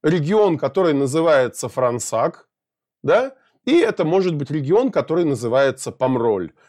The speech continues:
Но Помроль или Лолан де Помроль, э, чаще будет, э, немножечко дороговато, может вылетать из бюджета. Если вы любите вина поплотнее и помощней, то нужно искать и вина, с-, у которых будет написано на этикетке "Медок"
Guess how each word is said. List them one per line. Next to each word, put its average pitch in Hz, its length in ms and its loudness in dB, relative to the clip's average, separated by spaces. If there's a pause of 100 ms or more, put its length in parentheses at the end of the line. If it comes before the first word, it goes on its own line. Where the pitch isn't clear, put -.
Но 185 140 0
Помроль 247 560 2 (280)
или 202 160 -2
Лолан 180 460 2
де 165 60 -4
Помроль, 165 560 -2 (260)
э, 175 420 2
чаще - 440 0
будет, 170 480 -2
э, 123 560 -2 (500)
немножечко 165 580 -2
дороговато, 131 680 0
может 123 320 -4
вылетать 131 340 -4
из 113 80 -10
бюджета. 104 640 -12 (640)
Если 220 380 -2
вы 220 120 0
любите 202 380 -2
вина 175 300 0
поплотнее 175 760 0
и 135 40 0
помощней, 156 800 -4 (320)
то 233 200 4
нужно 185 400 0
искать 170 400 -2
и 165 80 -2
вина, 220 460 -2
с-, - 320 -4
у 147 100 0
которых 156 360 -2
будет 156 280 -4
написано 165 540 -6
на 131 120 -2
этикетке 143 560 -8
"Медок" 160 720 0